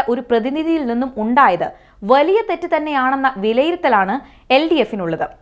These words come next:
അതവർ എം എൽ എയെ അറിയിക്കുകയും ചെയ്തിട്ടുണ്ട്. ഇതിനെ തുടർന്നാണ് പെട്ടെന്ന് തന്നെ തന്റെ പോസ്റ്റ് പിൻവലിച്ച് ഖേദപ്രകടനം നടത്താൻ എം എൽ എ തയ്യാറായത്. സി പി ഐ നേതാവായ ബാലചന്ദ്രനെതിരെ സ്വന്തം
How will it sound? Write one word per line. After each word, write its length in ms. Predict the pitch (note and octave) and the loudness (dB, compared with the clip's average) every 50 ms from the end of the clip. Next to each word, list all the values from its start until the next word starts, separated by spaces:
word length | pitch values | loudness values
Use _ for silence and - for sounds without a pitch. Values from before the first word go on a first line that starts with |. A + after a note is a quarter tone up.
| _ _ _ _ _ _ - - - - - - D4+ F#4+ | _ _ _ _ _ _ -20 -20 -20 -10 -2 2 2 4
അതവർ 260 | G#4+ G#4 F#4+ G4 G4 G4 - B3 B3 | 4 4 4 2 0 0 -2 -4 -4
എം 100 | C4+ D#4+ F#4+ | -2 -2 -2
എൽ 60 | F#4 F4+ D#4+ | -2 0 0
എയെ 120 | D#4+ E4 E4 - A3+ | -2 0 2 4 4
അറിയിക്കുകയും 520 | A3+ C4+ E4+ E4 - C#4+ A#3 A3 A3+ - D#4+ - | 4 4 2 -4 -4 -6 -4 -4 -4 -6 -4 -2
ചെയ്തിട്ടുണ്ട്. 460 | G#3+ F#3 F#3 F3 - F3+ E3+ D#3+ - - - _ _ _ - - - - B3 A#3 | -2 -2 -2 -4 -6 -6 -6 -6 -6 -8 -10 _ _ _ -20 -16 -4 2 4 4
ഇതിനെ 240 | G#3 C4 C#4 E4+ F4+ F4+ | 6 6 4 4 4 4
തുടർന്നാണ് 440 | F4+ E4+ F4+ F4+ F#4 E4+ D#4 D#4 F4+ - - _ _ _ - | 4 4 4 4 2 0 0 -2 -2 -6 -10 _ _ _ 2
പെട്ടെന്ന് 420 | C#4 C4 C4 - G4+ G#4+ A4 A4 G4 F#4+ | 2 2 4 2 2 2 2 2 2 2
തന്നെ 200 | F4+ E4 E4+ F4 - - - C#4 | 2 0 -4 -6 -6 -6 -2 0
തന്റെ 160 | C#4+ D4 D#4 - - | 0 0 -2 -2 0
പോസ്റ്റ് 420 | C#4+ C#4+ D#4+ F#4+ F#4 - G#4 - | 0 0 0 0 0 -2 -2 -2
പിൻവലിച്ച് 460 | E4+ D4+ D4+ E4+ F4 D#4 - - C#4 D4 C#4+ - - - | -2 -4 -2 0 0 -2 0 2 2 2 2 0 -4 2
ഖേദപ്രകടനം 720 | - B3 C4 C4+ F#4+ F#4+ - F#4 F4+ F4+ F4+ F4 F4 E4+ D#4 C#4 | 4 6 6 6 6 4 2 2 0 0 0 -2 -2 0 2 2
നടത്താൻ 340 | B3+ C#4 C#4 C#4+ C4 C#4 E4+ - - - - - A#3+ | 2 2 4 2 2 2 0 -2 -14 -14 -8 -4 -2
എം 80 | B3 C4+ C#4+ | 0 0 0
എൽ 60 | E4 E4 | -2 -2
എ 80 | E4 E4 G#3 | 0 0 2
തയ്യാറായത്. 520 | F#3+ G3+ G3+ F#3+ F3 E3 D#3+ D#3+ D#3+ D#3 - - - - - - - - _ - - - - - - - | 2 4 4 4 2 2 0 -2 -4 -6 -8 -12 -20 -20 -20 -20 -20 -20 _ -20 -20 -20 -20 -20 -6 0
സി 100 | - E4 E4+ E4 E4+ | 4 6 6 6 6
പി 60 | G4+ A4 | 4 4
ഐ 60 | A4+ A4+ G#4+ | 4 4 2
നേതാവായ 480 | G#4 G4 F#4+ G4 F#4+ F#4 F#4 F4+ F4+ F4+ E4+ B3+ B3 | 2 4 4 4 6 6 4 4 4 2 0 2 2
ബാലചന്ദ്രനെതിരെ 840 | A#3 A#3+ B3 C#4 D4 D#4+ F4 E4+ E4+ F4 E4+ D#4+ C4+ B3 B3 B3+ B3 - - | 4 4 4 2 0 -2 -4 -6 -6 -6 -4 -4 -2 0 0 0 -2 -2 -8
സ്വന്തം 400 | - - A#3+ A#3+ C4 C#4+ F#4 F4 | -2 0 0 0 2 2 0 0